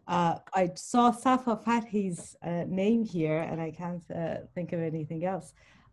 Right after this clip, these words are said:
Um, Rachel <laughs> Levitsky, Sophie Sita, and, uh,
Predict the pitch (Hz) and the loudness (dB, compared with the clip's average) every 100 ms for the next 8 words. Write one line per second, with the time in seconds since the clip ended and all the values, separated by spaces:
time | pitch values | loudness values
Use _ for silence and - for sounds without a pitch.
0 | - 175 165 165 - _ - - 220 269 | -4 0 2 0 -6 _ -20 2 6 6
1 | 269 285 254 220 170 247 - - - 214 | 8 6 8 6 6 4 4 -10 0 2
2 | 214 214 - _ _ _ _ - 220 214 | 4 0 -14 _ _ _ _ 0 6 6
3 | 214 220 214 - 226 220 190 170 175 - | 4 2 2 2 0 2 0 0 0 -4
4 | _ _ - 202 196 214 208 196 190 | _ _ -2 2 4 4 4 4 2